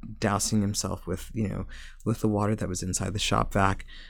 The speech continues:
Um, and, and we hear the recitation of events of the vacuum cleaner night from the detective.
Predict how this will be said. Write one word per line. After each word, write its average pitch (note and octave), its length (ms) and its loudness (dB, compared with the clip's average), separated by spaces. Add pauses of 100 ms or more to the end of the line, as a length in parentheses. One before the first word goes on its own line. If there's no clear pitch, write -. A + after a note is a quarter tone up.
(140)
Um, G#2 220 6
and, A2+ 180 8
and C3 180 10
we C3+ 120 12
hear D3 400 10
the C3 340 6
recitation - 720 6
of A2+ 200 6
events G#2+ 520 6
of C#3 180 8
the C3+ 80 8
vacuum A2 320 8
cleaner G2 300 4
night F#2+ 240 2
from C3+ 500 8
the A#2 160 6
detective. - 600 0